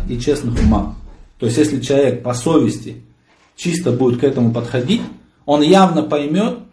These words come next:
что настоящая логичность, настоящая правда, настоящее это находится именно в вере.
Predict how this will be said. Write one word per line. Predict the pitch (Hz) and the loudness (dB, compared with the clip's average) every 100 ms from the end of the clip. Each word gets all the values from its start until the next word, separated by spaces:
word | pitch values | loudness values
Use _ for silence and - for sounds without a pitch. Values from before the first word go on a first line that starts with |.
| _ _ _ _ | _ _ _ _
что | - 151 135 113 - | -2 4 4 4 -2
настоящая | 131 156 - 175 185 202 185 170 151 | -2 -2 2 4 6 6 2 -2 0
логичность, | 139 139 175 185 - 101 120 | 0 0 -2 -2 -4 -8 -8
настоящая | 127 - 147 165 156 - 123 - | -8 -4 0 0 0 -2 -4 0
правда, | 151 151 120 | 2 2 2
настоящее | 113 113 135 139 135 151 180 | 0 0 0 0 0 -2 -6
это | - | -4
находится | 127 123 160 151 139 | -4 -4 -2 -2 -2
именно | 139 139 123 | -4 -2 0
в | 113 | 0
вере. | 113 151 160 127 - | 2 4 4 4 0